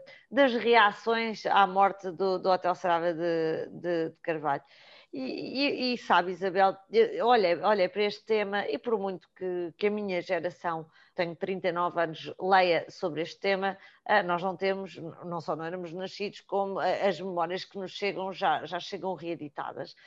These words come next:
E, e, e eu confesso que quando uma pessoa que, que não esteve lá e que já só ouviu relatos, vai ler, eh, sobre, sobre este homem, eh, e, e vê as reações de políticos da esquerda, eh, sobretudo da esquerda e até ao centro,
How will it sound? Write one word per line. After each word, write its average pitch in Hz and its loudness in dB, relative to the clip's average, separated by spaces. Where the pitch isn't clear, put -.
E, - -6
e, - -6
e - 2
eu 311 2
confesso 202 0
que 214 2
quando 196 -2
uma 208 -2
pessoa 233 4
que, 196 -6
que - -10
não 190 -2
esteve 196 -2
lá 175 2
e 151 -2
que - -16
já 190 4
só 185 4
ouviu 185 4
relatos, 175 2
vai 233 6
ler, 185 4
eh, 214 6
sobre, 196 2
sobre 185 0
este - -6
homem, 202 4
eh, 226 6
e, 214 0
e 185 2
vê 233 6
as 175 2
reações 175 0
de 156 -6
políticos 160 -4
da 151 0
esquerda, 165 0
eh, 143 -2
sobretudo 202 -2
da 180 2
esquerda 180 2
e 170 2
até 170 2
ao 151 4
centro, 160 -2